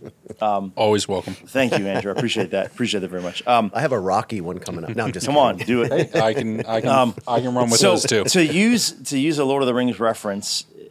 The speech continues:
Speaker 1: uh, one ring to rule them all. And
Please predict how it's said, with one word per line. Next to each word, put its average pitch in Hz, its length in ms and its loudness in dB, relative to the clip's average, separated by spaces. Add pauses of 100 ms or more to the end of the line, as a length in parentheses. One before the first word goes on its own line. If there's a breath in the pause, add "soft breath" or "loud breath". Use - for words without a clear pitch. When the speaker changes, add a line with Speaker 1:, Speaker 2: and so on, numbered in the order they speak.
(140)
Speaker 1:
uh, 101 300 2 (340 soft breath)
one 131 340 2
ring 120 380 0
to 107 160 -6
rule 104 240 -2
them 98 200 -2
all. 87 380 -6 (680)
And 117 260 0